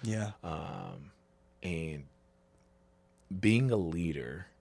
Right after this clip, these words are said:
Speaker 2: and even having your wife, quote unquote, submit, um, it, it is not being big and bad and what you say is goes and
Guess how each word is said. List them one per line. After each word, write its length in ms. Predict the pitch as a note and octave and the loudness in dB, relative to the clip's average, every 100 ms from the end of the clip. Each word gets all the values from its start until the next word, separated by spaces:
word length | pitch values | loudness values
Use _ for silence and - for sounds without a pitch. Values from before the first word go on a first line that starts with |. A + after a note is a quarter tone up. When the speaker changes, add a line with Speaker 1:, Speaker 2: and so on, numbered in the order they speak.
| - _ _ - | -20 _ _ -12
Speaker 2:
and 120 | F2+ F2 | -2 0
even 220 | F2 D#2+ | 2 0
having 320 | E2+ E2+ D#2+ | 0 -2 -2
your 160 | D#2 D#2 | -2 -2
wife, 680 | D#2 D#2+ D2+ - - - - - _ | 0 0 -2 -8 -12 -16 -20 -20 _
quote 220 | - F2+ D#2+ | -8 -4 -4
unquote, 320 | D2+ D#2+ D#2 | -6 -6 -4
submit, 680 | - F2+ F2 D#2 C2+ - - _ - _ - - - - - - _ _ _ - - | -4 -4 -2 -2 -4 -12 -20 _ -20 _ -20 -20 -20 -20 -20 -20 _ _ _ -20 -16
um, 500 | - - - G1+ G#2 - _ _ _ _ _ _ _ | -12 -12 -14 -16 -20 -20 _ _ _ _ _ _ _
it, 80 | E2+ | -4
it 300 | D#2+ B1+ F2+ | -2 -2 -2
is 200 | F2+ D#2+ | -2 -2
not 400 | E2 F2 E2 - - | -2 0 0 -2 -8
being 240 | D#2 D2+ | -6 -6
big 200 | C2+ C#2+ | -4 -6
and 120 | C2 C2 | -6 -4
bad 320 | D2+ D2 C2 | -2 -2 -2
and 100 | A#1+ | -6
what 200 | D2+ D2 | -8 -6
you 60 | C2 | -4
say 260 | C#2 C#2 | -4 -4
is 320 | C2 C2+ - - _ D#2 | -6 -8 -10 -12 _ -8
goes 520 | D#2 D2 C#2+ C#2+ C2 A#1 | -2 0 0 -4 -8 -10
and 400 | B1+ A#1+ A#1 | -12 -12 -16